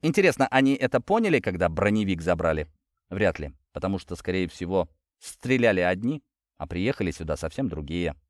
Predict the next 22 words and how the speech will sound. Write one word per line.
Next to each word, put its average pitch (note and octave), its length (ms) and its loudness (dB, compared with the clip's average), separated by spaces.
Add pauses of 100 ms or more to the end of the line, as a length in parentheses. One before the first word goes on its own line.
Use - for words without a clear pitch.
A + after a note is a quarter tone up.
(140)
Может G3+ 300 6
быть, G#3 200 4
у G3+ 60 0
них G3 200 0
там F#3+ 180 6
постоянный F3 580 4
пост - 340 2
стоит, C#3 520 2
чтобы C#3 320 0
таких C3 340 0
же A#2 140 2
дурачков B2+ 560 2
наивных, A#2+ 500 2
как - 240 0
мы, A2 280 2 (200)
отлавливать. G2 720 2 (300)
«Только G3 500 6
золото F3 540 6
нужно D#2+ 480 -6
или E2+ 160 -2
серебро G2+ 440 0
подойдёт?» — B2+ 540 2